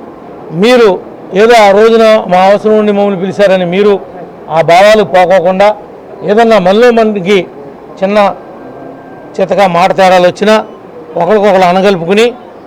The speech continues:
రేపు రాబోయే రోజుల్లో అన్ని విషయాల్లో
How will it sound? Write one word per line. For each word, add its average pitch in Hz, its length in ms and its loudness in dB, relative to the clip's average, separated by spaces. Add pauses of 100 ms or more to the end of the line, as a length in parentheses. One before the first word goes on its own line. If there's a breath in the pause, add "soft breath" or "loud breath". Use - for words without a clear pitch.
(320)
రేపు 175 220 0
రాబోయే 190 440 4
రోజుల్లో 185 340 2 (540)
అన్ని 226 300 2
విషయాల్లో 233 440 2